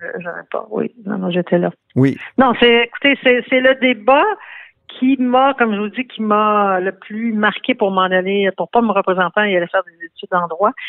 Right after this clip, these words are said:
Speaker 1: Et quand j'étais au Conseil du statut de la femme, lorsqu'il a été le temps d'écrire le premier avis, souvenez-vous, vous étiez là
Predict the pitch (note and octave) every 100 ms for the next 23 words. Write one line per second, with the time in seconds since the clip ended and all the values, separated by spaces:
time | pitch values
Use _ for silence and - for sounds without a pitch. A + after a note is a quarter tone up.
0 | - - F#3 F#3+ B3+ C#4+ B3+ A#3+ A3+ G3+
1 | - G#3+ - G3 F#3+ - G3+ F3+ - G#3
2 | G3+ F#3 F3+ F#3 - G3 F#3+ F#3+ F#3+ G#3
3 | G3+ F3+ - G3+ F#3 F3 - A3 A3+ G#3
4 | F#3 F#3 A3+ - F#3 F3+ F3 G#3 F3+ F3+
5 | - E3+ E3+